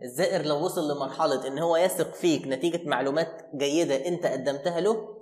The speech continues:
الزائر هيحب بعد كده، يعني هو اللي هيجري وراك، هو اللي هيحاول يدور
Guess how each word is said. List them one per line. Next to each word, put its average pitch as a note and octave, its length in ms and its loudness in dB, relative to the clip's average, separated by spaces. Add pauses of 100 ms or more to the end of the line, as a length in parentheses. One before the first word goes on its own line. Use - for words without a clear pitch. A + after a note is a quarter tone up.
(120)
الزائر F3 380 2
هيحب D#3+ 600 -2
بعد C#3 220 2
كده، F#3 240 -2
يعني D3 280 0
هو F#3 100 0
اللي D#3+ 120 0
هيجري E3 240 0
وراك، C#3+ 380 2
هو E3 160 2
اللي D3+ 140 0
هيحاول D3+ 580 -2
يدور E3 440 2